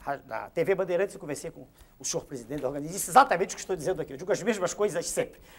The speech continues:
com clareza meridiana. Com a clareza do líquor de quem não tem meningite, a mesma coisa sempre. Veja o senhor, é, existe um Estatuto da Criança e do Adolescente, ao qual não há nenhuma obediência no país. Existem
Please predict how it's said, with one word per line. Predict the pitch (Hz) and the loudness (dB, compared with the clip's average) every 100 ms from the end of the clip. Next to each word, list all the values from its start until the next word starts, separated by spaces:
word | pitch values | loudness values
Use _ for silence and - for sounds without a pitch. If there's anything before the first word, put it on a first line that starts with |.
| - | -14
com | 165 | -4
clareza | 185 180 190 196 | 6 8 8 4
meridiana. | 180 190 160 131 - - - - - | 2 0 0 -2 -6 -18 -20 -20 -4
Com | - | 2
a | 226 | 8
clareza | 254 220 254 226 | 10 10 8 4
do | 214 | 4
líquor | 196 285 285 196 143 | 6 6 8 2 0
de | 156 | -2
quem | - | 0
não | 190 | 0
tem | 185 | -2
meningite, | 185 190 156 - - - | -2 -4 -4 -8 -12 -2
a | |
mesma | 226 190 | 0 0
coisa | - 190 | -2 -4
sempre. | - 143 - - - - - - - | -6 -8 -10 -20 -20 -20 -20 -20 4
Veja | 240 233 | 6 6
o | |
senhor, | - 151 - - - - - - | 4 2 0 -8 -20 -20 -20 2
é, | 185 | 2
existe | 196 277 302 240 | 4 0 0 -2
um | |
Estatuto | - - 170 - 285 285 | 2 2 2 2 0 2
da | 170 165 | 0 0
Criança | - 208 269 - | 2 4 4 0
e | 202 | 0
do | 196 | 2
Adolescente, | 190 208 190 - 117 - | 4 4 2 0 -4 6
ao | 233 220 220 | 8 8 10
qual | 254 | 10
não | 247 214 | 10 6
há | |
nenhuma | 233 269 262 | 6 4 4
obediência | 208 151 170 - | 0 -2 -4 -6
no | 170 | -10
país. | 160 - - - - - - - _ _ _ - - _ | -12 -14 -20 -20 -20 -20 -20 -20 _ _ _ -20 -20 _
Existem | 202 190 294 302 - 269 | -6 -2 0 0 0 -2